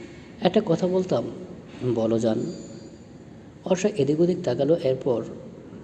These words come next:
বেশ শান্ত কণ্ঠে বলল, "ভালোবাসি।" ফোনের ওপাশে মুচকি হাসলো আহনাব। চেয়ারে হেলান দিয়ে বসে বলল, "ভালোবাসি আমার পাগলি বউটা।"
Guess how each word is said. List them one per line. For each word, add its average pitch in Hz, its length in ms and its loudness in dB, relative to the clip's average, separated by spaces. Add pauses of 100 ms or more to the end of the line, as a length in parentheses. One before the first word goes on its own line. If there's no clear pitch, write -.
(500)
বেশ 123 280 6
শান্ত 117 220 2
কণ্ঠে 120 340 2
বলল, 117 360 2 (460)
"ভালোবাসি।" 117 560 -2 (1040)
ফোনের 220 220 10
ওপাশে 220 300 6
মুচকি 175 360 6
হাসলো 196 480 2
আহনাব। 185 320 2 (420)
চেয়ারে 120 380 6
হেলান 120 260 0
দিয়ে 120 160 4
বসে 123 300 4
বলল, 123 380 2 (880)
"ভালোবাসি 185 460 8
আমার 202 260 6 (340)
পাগলি 113 320 4
বউটা।" 120 460 2